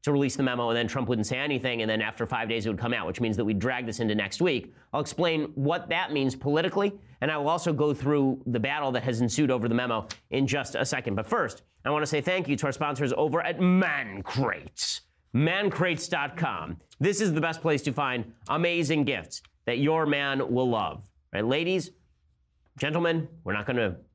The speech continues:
discriminate based on sexual orientation. If you have a man that you love in your life, or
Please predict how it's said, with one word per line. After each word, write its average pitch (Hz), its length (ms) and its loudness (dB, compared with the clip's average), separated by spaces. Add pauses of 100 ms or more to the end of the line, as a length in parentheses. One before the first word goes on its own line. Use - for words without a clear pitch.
discriminate 151 380 0
based 143 180 -2
on 143 100 2
sexual 147 300 0
orientation. 147 560 0 (200)
If 127 120 0
you 220 120 2
have 214 140 0
a 180 40 2
man 135 440 0 (240)
that 135 80 2
you 151 120 4
love 165 180 4
in 165 60 2
your 156 100 4
life, 123 260 0
or 175 260 0